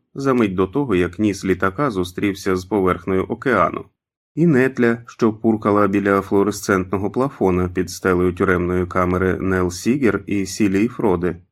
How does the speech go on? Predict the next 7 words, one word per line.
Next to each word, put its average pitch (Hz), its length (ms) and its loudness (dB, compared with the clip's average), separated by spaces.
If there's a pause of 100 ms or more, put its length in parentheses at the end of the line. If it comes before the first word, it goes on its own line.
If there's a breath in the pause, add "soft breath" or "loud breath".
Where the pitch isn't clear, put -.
також 120 400 -4
була 87 380 -2
Євкою. 87 680 -4 (540)
Вона 120 300 6
відвідала 147 580 2
Коглинський 127 640 0
суд, 98 360 -2